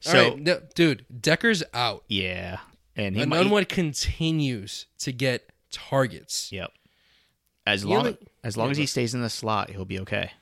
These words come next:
Speaker 2: Yeah. I mean, he only had se-, he only, quote unquote, had seven targets.
Speaker 1: Right. On a bad game for him. Very standard
Speaker 2: Sixty
Speaker 1: last
Speaker 2: yards.
Speaker 1: couple games. Yeah.
Speaker 2: I mean, if you can still grab him in your league,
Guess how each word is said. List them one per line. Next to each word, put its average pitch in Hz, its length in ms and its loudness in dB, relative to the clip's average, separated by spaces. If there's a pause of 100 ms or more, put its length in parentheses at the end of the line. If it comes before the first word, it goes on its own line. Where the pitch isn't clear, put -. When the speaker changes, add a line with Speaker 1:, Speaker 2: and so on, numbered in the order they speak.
(1200)
Speaker 2:
Yeah. 165 160 -10 (480)
I 131 60 -6
mean, 139 260 -2
he 156 180 -4
only 185 160 0
had 175 160 2
se-, - 400 -2
he - 220 -20
only, 175 640 -2 (180)
quote 156 220 -4
unquote, 143 300 -4
had 135 140 -2
seven 127 380 0
targets. - 580 -6
Speaker 1:
Right. 90 220 -8 (380)
On 92 100 -4
a 90 40 -8
bad 92 280 -6
game 101 300 -8 (240)
for - 200 -10
him. 95 220 -8 (400)
Very 92 140 -4
standard 90 220 -4
Speaker 2:
Sixty 143 260 -2
Speaker 1:
last 110 100 -4
Speaker 2:
yards. 101 160 -12
Speaker 1:
couple 87 140 -14
games. 95 280 -20
Yeah. 104 140 -14 (160)
Speaker 2:
I 143 80 -10
mean, 143 260 -6 (1800)
if 139 140 -14
you 170 140 -8
can 196 160 -2
still 156 280 2
grab 123 300 -4
him 123 140 -2
in 120 60 -4
your 107 160 -6
league, 117 360 -8